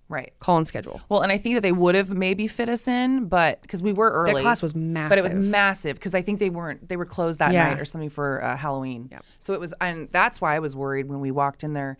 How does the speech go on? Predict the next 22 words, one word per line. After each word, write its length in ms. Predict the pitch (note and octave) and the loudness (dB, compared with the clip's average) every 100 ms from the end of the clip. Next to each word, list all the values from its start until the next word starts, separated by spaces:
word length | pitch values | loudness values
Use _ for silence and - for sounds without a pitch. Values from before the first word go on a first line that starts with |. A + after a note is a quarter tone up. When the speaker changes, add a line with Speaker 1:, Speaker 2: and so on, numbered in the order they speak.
| _ _ _ _ | _ _ _ _
Speaker 1:
'cause 140 | - F3+ | -8 -6
it 60 | D3+ | -4
just 180 | D3+ | -4
seemed 200 | - D#3+ | -4 -4
like 420 | C#3 C3 A#2+ _ _ _ | -4 -4 -6 _ _ _
chaos 720 | - - F#3+ F3 C3 B2 - - | -18 -6 0 4 4 2 -4 -6
in 140 | D3+ C#3 | -6 -4
there. 320 | A#2+ A2 C3+ _ _ _ _ - | -4 -8 -12 _ _ _ _ -2
But 200 | E3 - | 2 2
apparently 340 | - F3+ D#3 | 0 -4 -4
that's 220 | C3+ C3 - | -2 -2 -2
not 240 | C3 A2 _ _ - | -4 -6 _ _ -6
always. 480 | C#3 A2 - - - - | -4 -4 -6 -8 -12 -18
Speaker 2:
Yeah. 140 | - - | -14 -10
Speaker 1:
So, 320 | D#3+ - D#3 - - _ _ _ - | -8 -10 -12 -20 -20 _ _ _ -16
but 160 | - - | -12 -10
yeah, 140 | A3+ - _ | -10 -14 _
it 80 | E3+ | -14
was, 400 | D#3 D3 - - - | -14 -12 -14 -16 -18
it 80 | |
was 160 | D3 E3+ | -14 -12
a, 100 | F#3+ | -12